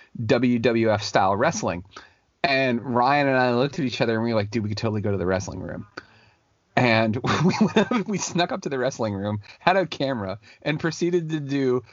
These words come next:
like, the most ridiculous, like, moves to each other, like, wrestling wi-, like, like, power bombing each other, like, on these, like, big foam mats and stuff like that that were up in the wrestling room. And, like, I wish I still had the tapes because they <laughs> were so stupid and so, like, ridiculous.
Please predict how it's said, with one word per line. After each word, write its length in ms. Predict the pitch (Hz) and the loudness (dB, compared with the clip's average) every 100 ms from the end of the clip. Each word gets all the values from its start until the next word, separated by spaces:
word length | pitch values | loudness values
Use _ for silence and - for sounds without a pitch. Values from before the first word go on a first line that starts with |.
| - | -2
like, 200 | 143 139 | 0 0
the 80 | 139 | 0
most 180 | 160 156 | 0 0
ridiculous, 600 | 135 139 156 147 143 - | -2 -2 0 0 0 0
like, 160 | 135 | -2
moves 320 | 127 123 127 - | 0 0 0 -2
to 120 | 123 | -2
each 160 | 110 | 0
other, 280 | 123 104 92 - - - | 0 0 -2 -6 -20 -6
like, 180 | - 131 - | 0 0 2
wrestling 400 | 135 135 139 117 | 0 2 0 0
wi-, 240 | 113 107 | 2 2
like, 260 | 131 127 - - - | 2 0 -2 -20 -6
like, 140 | 151 - | -6 2
power 320 | 147 131 127 | 2 4 2
bombing 300 | 117 120 110 | 2 0 -2
each 140 | 107 | -2
other, 280 | 120 110 104 | -2 -2 -2
like, 180 | 110 110 | -2 0
on 140 | 127 | 0
these, 180 | 123 117 | 0 0
like, 180 | 120 107 | -2 0
big 320 | 131 117 117 | -2 -2 -8
foam 360 | - 123 113 110 | -2 0 0 0
mats 300 | 113 110 - | -2 -4 -8
and 100 | 110 | -6
stuff 220 | - 107 | -4 -2
like 100 | 110 | -2
that 140 | 107 | -2
that 80 | 104 | -2
were 120 | 110 | -2
up 120 | 117 120 | -2 -2
in 60 | |
the 80 | 107 | -2
wrestling 360 | 107 107 104 104 | -2 -2 -4 -2
room. 260 | 104 104 104 - - | -2 -2 -6 -18 -4
And, 140 | 131 127 | 0 2
like, 120 | 127 | 2
I 100 | 147 | 4
wish 200 | 190 - | 2 2
I 40 | |
still 220 | 185 190 | 0 0
had 220 | 151 151 135 | 0 0 -2
the 80 | |
tapes 460 | 117 - 113 - - | -2 -2 -2 -4 -14
because 400 | - 120 147 139 | -6 -2 0 2
they 120 | 147 - | 0 2
<laughs> 20 | |
were 120 | 214 | -2
so 340 | - - 202 214 | -2 -6 -2 -2
stupid 580 | - - 139 139 107 | -6 -10 -8 -6 -6
and 180 | 107 127 | -4 -6
so, 520 | 123 - 151 160 156 156 - - | -6 -4 0 0 -2 -6 -20 -6
like, 220 | 139 135 | -2 -2
ridiculous. 680 | 135 127 113 131 110 104 101 | -2 0 0 0 0 -2 -4